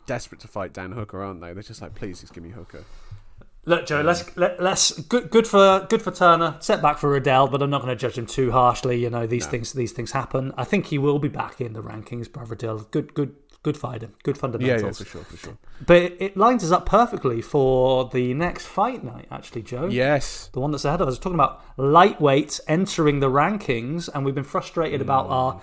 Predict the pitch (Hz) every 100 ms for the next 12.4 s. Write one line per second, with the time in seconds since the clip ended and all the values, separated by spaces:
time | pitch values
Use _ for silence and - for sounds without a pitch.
0 | - - - - 175 - 151 143 160 151
1 | 131 135 170 185 110 117 - 117 120 143
2 | - - - - 135 127 - 160 151 139
3 | - - _ - 175 151 175 151 147 135
4 | 135 - 156 147 156 147 131 - - 131
5 | 143 196 - 120 120 151 131 123 123 -
6 | 127 123 - - 104 101 175 120 139 -
7 | - - - - 131 127 131 135 139 -
8 | 151 147 147 147 139 139 165 185 233 220
9 | 208 180 165 120 113 104 143 170 - 123
10 | 131 175 196 - - 123 117 139 170 -
11 | - 143 160 151 127 120 120 123 123 107
12 | 107 117 131